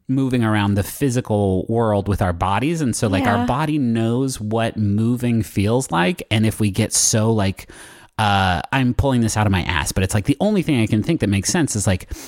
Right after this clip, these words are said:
Speaker 1: our brains see this movement reflected either on a T V show or in some sort of virtual environment. And if you, like, catch it off guard,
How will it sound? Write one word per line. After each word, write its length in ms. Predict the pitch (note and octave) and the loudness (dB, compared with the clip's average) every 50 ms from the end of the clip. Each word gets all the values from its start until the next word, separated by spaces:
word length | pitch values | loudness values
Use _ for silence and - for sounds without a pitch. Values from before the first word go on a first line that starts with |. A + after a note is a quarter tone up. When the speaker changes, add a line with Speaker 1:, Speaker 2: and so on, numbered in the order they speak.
| - - - | -14 -8 -2
Speaker 1:
our 100 | - B2 | -2 0
brains 480 | G#2+ A#2 C3+ C3 C3 C#3 C#3+ C3+ C3 - | 0 2 2 2 2 2 2 2 0 0
see 280 | - - - B2+ B2+ B2 | 0 0 0 2 2 2
this 280 | A#2+ A#2 A2+ - - | 2 2 0 0 0
movement 600 | A#2+ A2 A2 A#2 A#2+ A#2+ A#2 G2+ G2+ F2+ E2+ D#2+ - | 0 2 2 4 2 2 2 2 2 2 2 0 0
reflected 520 | G#2 - - - A2 G2 - - G#2+ G2+ - | -4 -4 -2 0 0 0 0 0 0 0 0
either 580 | - G2 G#2 F#2 G2+ G2 G2 F#2+ F#2+ F#2 - - _ _ - | 2 2 2 2 2 2 2 2 2 0 -2 -4 _ _ -2
on 140 | G#2+ G#2 G2 | 0 0 0
a 60 | F#2 | 0
T 200 | - - A2 F#2+ | -2 -2 -2 0
V 180 | G2 C3 D3 | 0 0 0
show 280 | C#3+ - - C3 A2+ G#2+ | 0 0 0 2 2 2
or 100 | G2 G2 | 2 2
in 80 | G2 F#2+ | 2 2
some 140 | - A2+ G2+ | 2 0 0
sort 180 | - A2 G2 F#2+ | 0 0 0 0
of 100 | F#2 F2+ | 0 0
virtual 380 | A2 D3+ A3+ - - B2+ A2+ | 0 -2 0 0 0 0 2
environment. 600 | G#2 G2 F#2+ F#2 F2+ F2+ F2+ F#2 F#2 F#2 F#2+ - - - - - - - | 2 2 2 2 2 2 2 2 2 2 2 0 -4 -10 -18 -18 -12 -6
And 140 | - B2+ B2 | -2 0 0
if 100 | A#2 - | 0 0
you, 100 | A#2+ A2+ | 0 0
like, 340 | G#2 A2 G2+ G2 - - - - - | 0 0 0 -2 -4 -8 -14 -8 -4
catch 300 | - - D#3+ D#3 - - | 0 0 0 0 0 -2
it 80 | A#2 - - | -2 -2 0
off 220 | A#2+ A2 - - A#2 | -2 -2 -2 -2 -4
guard, 640 | G#2+ A#2 A#2+ C#3+ D#3 B2 G2 F#2+ F#2 F#2 F#2 F#2 | -2 0 0 2 2 2 2 2 0 0 0 -2